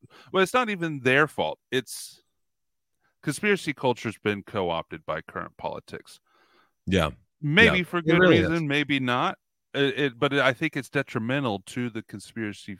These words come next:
Speaker 1: field, the conspiracy theory field overall going past.
Speaker 2: Definitely.
Speaker 1: And that's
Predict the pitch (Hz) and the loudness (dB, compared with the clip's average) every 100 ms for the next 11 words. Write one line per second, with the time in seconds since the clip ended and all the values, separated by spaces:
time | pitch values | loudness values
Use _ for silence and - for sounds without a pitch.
0 | _ 120 110 95 92 _ _ _ - - | _ -6 -2 -2 -4 _ _ _ -12 -10
1 | 104 120 107 104 98 104 98 90 104 98 | -6 -4 -4 -6 -6 -2 -2 -4 -2 -2
2 | 92 - 90 87 90 101 87 82 - - | -2 -2 -2 4 8 10 10 6 -2 -16
3 | _ - 104 95 - 107 95 101 120 120 | _ -4 -2 -2 2 6 8 6 2 2
4 | 131 | 2